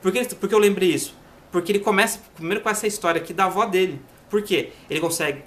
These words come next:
com a ajuda da avó dele, é, idosas, porque não tem muito idoso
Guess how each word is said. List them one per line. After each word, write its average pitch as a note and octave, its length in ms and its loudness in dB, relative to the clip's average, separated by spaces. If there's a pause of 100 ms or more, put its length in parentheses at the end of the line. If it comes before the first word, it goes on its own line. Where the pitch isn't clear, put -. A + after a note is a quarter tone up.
com - 80 -8
a A#2+ 200 4
ajuda A#2+ 220 -8
da B2 80 0
avó C3+ 200 0
dele, F3 380 -2 (360)
é, C3+ 360 2
idosas, D#3 600 0 (260)
porque F3+ 180 2
não G#3 140 -2
tem A3+ 100 0
muito G#3 240 -2
idoso F#3+ 400 0